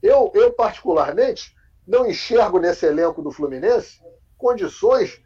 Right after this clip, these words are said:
de entregar o, o futebol que, que todo mundo gostaria. Eu acho que é um elenco mediano pra fraco, de meio de tabela. Agora, é extremamente competitivo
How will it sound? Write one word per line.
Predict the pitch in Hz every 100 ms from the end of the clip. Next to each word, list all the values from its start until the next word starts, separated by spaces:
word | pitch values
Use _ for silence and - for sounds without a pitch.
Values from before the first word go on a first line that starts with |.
| _
de | 147
entregar | 233 262 214 160 185 214 214
o, | 208 196 180 160
o |
futebol | - 208 - 131 151 240 170 110 _ _ _ _ _
que, | - 202 214 202 175 151 143 127 127
que | 196 196
todo | 220 226 233
mundo | 254
gostaria. | 247 240 - 277 - 190
Eu | 120 131
acho | 208 220
que | -
é |
um | 185
elenco | 247 247 262 330
mediano | 277 294 269 233 320
pra | 330 370
fraco, | - 185 180 - _ _ _ -
de | 160
meio | 180 226 285
de | 269
tabela. | 294 285 175 170 127 - -
Agora, | - 214 185
é | -
extremamente | - 269 269 262 262 -
competitivo | 294 262 269 254 247 - 226 -